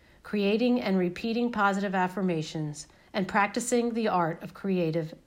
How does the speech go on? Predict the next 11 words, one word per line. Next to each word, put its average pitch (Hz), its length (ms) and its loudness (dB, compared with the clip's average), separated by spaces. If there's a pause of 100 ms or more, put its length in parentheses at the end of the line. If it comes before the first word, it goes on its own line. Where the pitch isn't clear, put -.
visualization. 156 880 -6 (1500)
This 359 260 4
month, 165 340 4 (320)
as 202 160 2
I 202 120 6
meditated 196 840 2
on 175 180 -2
what 185 180 -2
to 240 100 -4
let 214 240 -4
go, 160 380 -2